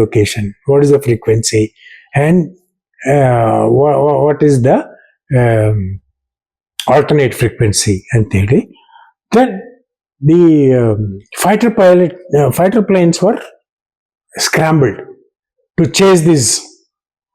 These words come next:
airplane, uh, drones. So there, all the radiation, what we wanted was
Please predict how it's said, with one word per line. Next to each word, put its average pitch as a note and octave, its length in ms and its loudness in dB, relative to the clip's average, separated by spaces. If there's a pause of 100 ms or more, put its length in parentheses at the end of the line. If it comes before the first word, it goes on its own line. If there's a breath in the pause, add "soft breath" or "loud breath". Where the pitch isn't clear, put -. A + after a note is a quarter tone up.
(340)
airplane, B2 360 0 (120)
uh, A2+ 420 0 (100)
drones. B2+ 300 2 (1200 soft breath)
So A3 60 2 (140)
there, A3 180 4 (880)
all C4 440 4 (120)
the C4 60 6 (100)
radiation, G3 500 4 (300)
what E3+ 140 2 (280)
we E3 80 6 (120)
wanted D#3 400 0 (400)
was G#3+ 200 0